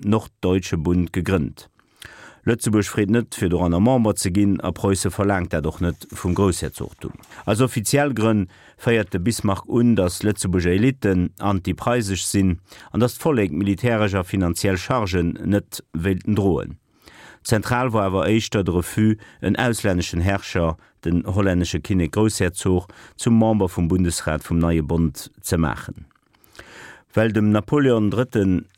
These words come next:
sei Frankreich sich am deutsch-österreichischen Krieg neutral verhalten hat,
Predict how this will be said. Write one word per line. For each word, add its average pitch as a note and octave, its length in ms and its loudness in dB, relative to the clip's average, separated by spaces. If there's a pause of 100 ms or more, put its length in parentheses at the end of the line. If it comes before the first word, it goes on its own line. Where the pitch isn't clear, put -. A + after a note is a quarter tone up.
(120)
sei F#2 220 0
Frankreich G2+ 640 0
sich - 440 -6
am D#2+ 200 0
deutsch-österreichischen F2 1000 -2
Krieg - 500 -6 (180)
neutral A2+ 440 -2
verhalten F2+ 500 -2
hat, E2+ 400 -4